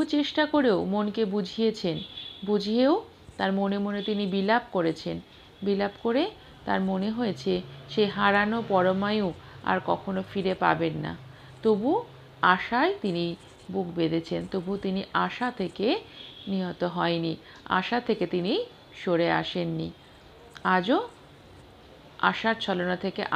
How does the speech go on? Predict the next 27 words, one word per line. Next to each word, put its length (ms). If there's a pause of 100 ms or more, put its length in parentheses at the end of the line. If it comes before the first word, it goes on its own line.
আজও 240 (120)
অব্যাহতি 560
পাননি 300 (100)
কবি। 220 (480)
কবিতাটির 540 (100)
মূল 160 (120)
বিষয়বস্তু 640
হলো 160 (120)
এইটি, 240 (480)
কবি 300 (680)
নিজের 280 (100)
কবিতা 340 (100)
সৃষ্টির 480
মধ্যে 260 (100)
দিয়ে 180 (400)
কিভাবে 420 (100)
ক্ষতবিক্ষত 680 (140)
হয়েছেন, 440 (560)
কিভাবে 380 (120)
তিনি 220 (480)
মনে 340
মনে, 260 (380)
তেনার 420 (360)
মনে 260
মনে 160 (100)
বিলাপ 300 (120)
করেছেন, 440